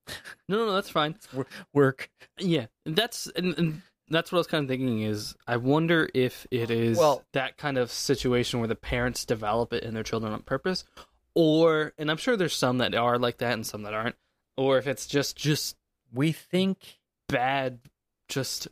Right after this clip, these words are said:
Speaker 1: Well, no, there's more to it.
Speaker 2: personalities.
Speaker 1: Um, I don't know. I can't remember the name of it right now, but we think he might have what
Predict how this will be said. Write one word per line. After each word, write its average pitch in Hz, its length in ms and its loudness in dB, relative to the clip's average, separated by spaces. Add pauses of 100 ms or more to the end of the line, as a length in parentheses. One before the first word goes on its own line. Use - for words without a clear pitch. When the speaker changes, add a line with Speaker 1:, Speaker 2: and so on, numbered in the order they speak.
(120)
Speaker 1:
Well, 175 140 0
no, 143 220 2
there's 139 180 -2
more 147 220 2
to - 100 -8
it. 107 60 -2
Speaker 2:
personalities. 107 560 -6 (480)
Speaker 1:
Um, 117 360 2 (220)
I 127 120 4
don't 165 220 2 (200)
know. 123 180 0
I 127 120 0
can't 127 180 -2
remember 107 160 0
the 101 40 2
name 104 220 2
of 117 80 4
it 117 100 -2
right 127 140 -4
now, 127 320 -2
but 95 140 -4
we 104 80 -2
think 151 420 -6
he 120 260 -4
might 117 440 2
have 101 560 -2
what 98 260 0